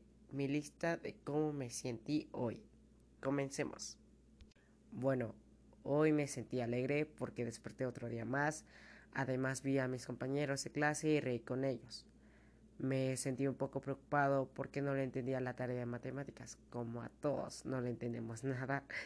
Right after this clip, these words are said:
Igual, me sentí triste porque ya es el último año que me toca convivir con mis compañeros de clase y con el profesor. Además, sentí muy feo al ver que el profe te entra nuevos ta-, alumnos con otros talentos y se despedirá de nosotros.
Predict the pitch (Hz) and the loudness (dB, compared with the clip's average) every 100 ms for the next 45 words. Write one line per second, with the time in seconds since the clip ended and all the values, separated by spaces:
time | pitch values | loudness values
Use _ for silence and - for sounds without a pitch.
0 | - - - - - 143 131 143 135 131 | -10 -20 -20 -20 -2 2 4 6 6 2
1 | - 135 127 139 135 143 139 147 143 147 | -2 -4 -2 -2 -2 0 2 2 2 -2
2 | 143 - 131 - 135 117 135 135 131 - | -2 -4 -6 -2 -2 2 4 4 2 -2
3 | - 151 143 165 151 143 143 139 139 139 | -2 -2 2 4 4 4 2 2 2 0
4 | 139 131 123 123 127 135 127 123 127 123 | -2 -4 -4 -8 -4 -4 -2 -2 -4 -4
5 | 127 123 - 123 135 139 135 135 - - | -8 -8 -10 -6 -4 -2 -2 -4 -8 -2
6 | 139 135 131 120 - - - - - 120 | -2 -2 -6 -12 -18 -20 -20 -8 -4 0
7 | 135 127 - 127 131 120 123 - - - | 2 0 -2 -4 -4 -2 -2 -4 -18 -20
8 | - - - - 131 135 135 139 139 135 | -20 -20 -12 -2 2 4 2 2 -2 0
9 | 135 139 131 139 131 127 131 131 127 123 | 2 2 0 0 2 2 0 2 0 0
10 | 135 - 127 127 135 - - 135 127 135 | -4 -2 -4 -2 -4 -4 0 0 2 0
11 | 135 139 139 - 139 - 131 135 135 151 | 2 2 0 0 0 0 -2 -2 -2 -2
12 | - - - - - - 139 127 143 143 | -6 -14 -20 -20 -8 0 2 2 -2 -2
13 | 135 131 131 131 151 - - 135 127 - | -2 0 0 -2 -4 -4 -4 -6 -6 -8
14 | 135 127 131 131 127 143 131 127 - - | -6 -4 -4 -4 -2 -2 -2 -4 -8 -10
15 | - - | -14 -18